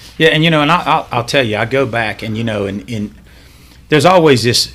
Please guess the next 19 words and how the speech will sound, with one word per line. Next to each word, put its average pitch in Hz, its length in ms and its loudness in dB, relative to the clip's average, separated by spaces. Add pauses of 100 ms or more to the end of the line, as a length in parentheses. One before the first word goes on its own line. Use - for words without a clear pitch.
misconception 110 960 -6
about 95 380 -6
law 101 220 -6
enforcement 98 480 -10
that, 95 220 -8
that 107 160 -4
it's 107 220 -4
this 120 200 -4
thin 120 340 2
blue 110 180 2
line 101 340 0
where 90 80 -6
we 95 140 -4
protect 98 460 -8
each - 180 -10
other 90 200 -8
no 85 140 -8
matter 85 280 -10
what. 76 260 -14